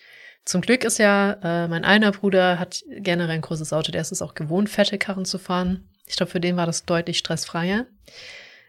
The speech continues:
Aber wir haben, also die, <laughs> ich bin voll selten gefahren selber, hatten sich, vor allem in Osaka,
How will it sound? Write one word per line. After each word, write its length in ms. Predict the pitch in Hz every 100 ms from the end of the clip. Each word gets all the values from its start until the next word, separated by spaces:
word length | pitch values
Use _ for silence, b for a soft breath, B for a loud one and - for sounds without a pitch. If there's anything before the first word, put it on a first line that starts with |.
| _
Aber 320 | - 180 180
wir 140 | 175 196
haben, 440 | 220 233 208 -
also 240 | - 180 180
die, 400 | 170 190 196 170
<laughs> 60 | -
ich 200 | 208 -
bin 180 | 165 156
voll 360 | - - 175 160
selten 240 | 160 165
gefahren 320 | - 185 175
selber, 380 | 165 160 175 175
hatten 240 | 190 190
sich, 400 | 180 180 185 - -
vor 120 | -
allem 120 | -
in 80 | 165
Osaka, 500 | 175 170 160 - 185